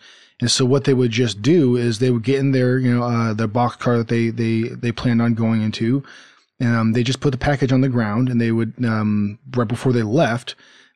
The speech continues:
they would poke the, uh, bag, uh, you know, at least a couple times to, to mix, make sure that all that fluid mixes, and then, you know, stroll off of the, uh, subway,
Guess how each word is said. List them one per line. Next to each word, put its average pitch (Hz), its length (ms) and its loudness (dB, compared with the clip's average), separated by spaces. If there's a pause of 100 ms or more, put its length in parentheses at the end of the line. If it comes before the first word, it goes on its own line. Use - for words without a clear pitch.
(100)
they 127 160 2
would 113 400 0
poke 143 280 0
the, 117 260 2
uh, 110 80 -2
bag, 107 440 -2 (220)
uh, 110 540 -4
you 127 80 -2
know, 107 80 -2
at 107 100 -4
least 120 180 0
a 110 60 -4
couple 117 240 -4
times 98 500 -4
to, 98 280 -6
to - 160 -8
mix, 107 280 -4
make 107 160 -4
sure - 140 -4
that 107 100 -4
all 104 120 -4
that 98 120 -6
fluid 101 280 -4
mixes, 98 480 -4 (300)
and 110 80 -6
then, 107 140 0
you 127 60 2
know, 107 160 -2
stroll 113 320 -2
off 107 220 -4
of 110 80 -6
the, 110 240 -2
uh, 101 80 -4
subway, 110 560 -2